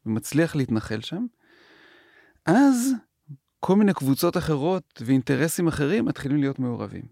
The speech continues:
עכשיו, כמובן שהאינטרס הראשון זה האינטרס המסחרי.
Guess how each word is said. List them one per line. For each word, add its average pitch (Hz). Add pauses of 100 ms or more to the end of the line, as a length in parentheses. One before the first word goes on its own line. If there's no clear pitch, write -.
(1160)
עכשיו, 110 (600)
כמובן 135
שהאינטרס 160
הראשון 156
זה 190
האינטרס 170
המסחרי. 156